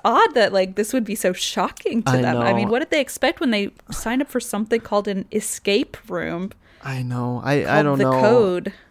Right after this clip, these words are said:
Speaker 1: I mean, I saw some escape rooms called, like, Judgment Day. Like, they had much scarier
Speaker 2: <laughs> It's
Speaker 1: names
Speaker 2: so
Speaker 1: than
Speaker 2: true.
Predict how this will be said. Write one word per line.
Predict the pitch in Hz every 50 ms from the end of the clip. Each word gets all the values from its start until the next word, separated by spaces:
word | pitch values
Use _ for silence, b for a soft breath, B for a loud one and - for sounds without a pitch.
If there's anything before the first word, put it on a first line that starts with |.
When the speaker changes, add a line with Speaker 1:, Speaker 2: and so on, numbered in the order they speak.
| B _ -
Speaker 1:
I | 269
mean, | 285 311 302 277 -
I | - 254 302
saw | - - 427 427
some | 415 - - 349 349 320 262 -
escape | - 240 - - - 214 254 -
rooms | 311 277 240 -
called, | - 226 190 175
like, | - 185 - - _ -
Judgment | - - 202 208 226 240 220 196 185 - - 175
Day. | - 185 180 185 175 156 - 170
Like, | 185 202 214 -
they | 220 226
had | 233
much | 240 202 254 - -
scarier | - - - - - - 208 233 247 - - 185 190
Speaker 2:
<laughs> |
It's | 175 165
Speaker 1:
names | 208 196 185 214 202 214 208
Speaker 2:
so | 160 143
Speaker 1:
than | 190 185 185
Speaker 2:
true. | 135 117 117 131 156